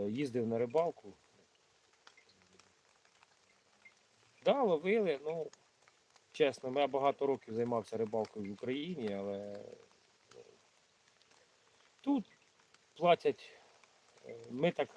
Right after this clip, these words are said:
також купляємо ліцензію, щоб ловити рибу, і це все вкладається в інфраструктуру,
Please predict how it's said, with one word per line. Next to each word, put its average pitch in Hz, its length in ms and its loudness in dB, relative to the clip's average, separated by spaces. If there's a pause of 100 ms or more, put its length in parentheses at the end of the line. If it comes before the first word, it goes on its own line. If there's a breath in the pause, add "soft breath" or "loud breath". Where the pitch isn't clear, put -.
(120)
також 139 340 2
купляємо 117 540 0
ліцензію, 170 580 2
щоб 131 220 -2
ловити 131 380 0
рибу, 113 380 -4
і 165 180 -6
це 202 220 -2
все 220 220 -6
вкладається 180 760 -4
в 123 460 -16
інфраструктуру, 143 960 -2